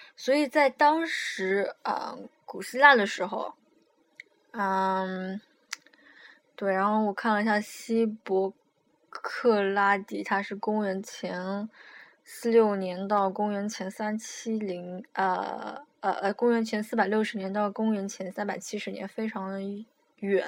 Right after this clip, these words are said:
啊。Anyway，他就是说呢，啊，千万不能让这个黑胆汁过多。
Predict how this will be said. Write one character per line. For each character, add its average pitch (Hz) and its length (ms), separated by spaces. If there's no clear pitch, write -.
啊。 190 220
Anyway， 202 320
他 233 160
就 277 80
是 277 160
说 269 280
呢， 226 280
啊， 208 240
千 254 300
万 247 280
不 254 120
能 202 180
让 202 400
这 202 140
个 185 260
黑 220 200
胆 190 200
汁 190 140
过 196 200
多。 180 280